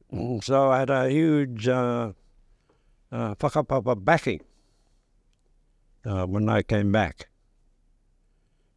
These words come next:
And, uh, now Korau Eduardo said, uh, "There's a lot of work to be done now that you're here."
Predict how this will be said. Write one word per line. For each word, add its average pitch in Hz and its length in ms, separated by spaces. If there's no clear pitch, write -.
And, 117 680
uh, 113 400
now 110 260
Korau 123 480
Eduardo 127 440
said, 120 320
uh, 117 500
"There's 95 160
a 120 60
lot 139 200
of 143 60
work 151 260
to 135 80
be 135 160
done 123 300
now 123 220
that 117 240
you're 113 160
here." 104 260